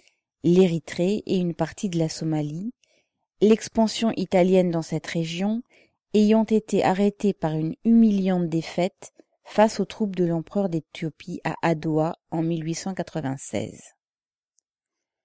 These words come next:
Un peu plus tard, en mille neuf cent onze, l'Italie avait également arraché la Libye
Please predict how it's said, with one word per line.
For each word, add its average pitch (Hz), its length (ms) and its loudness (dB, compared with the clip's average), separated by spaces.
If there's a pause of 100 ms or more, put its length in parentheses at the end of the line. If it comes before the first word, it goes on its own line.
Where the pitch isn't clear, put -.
(680)
Un 165 120 2
peu 202 140 -2
plus 165 220 -6
tard, 226 460 0
en 156 100 -6
mille 156 180 -2
neuf 151 160 -4
cent 160 300 -8
onze, 208 460 -2 (520)
l'Italie 254 520 6
avait 190 260 4
également 214 480 4
arraché 190 480 0
la 196 140 4
Libye 160 520 -6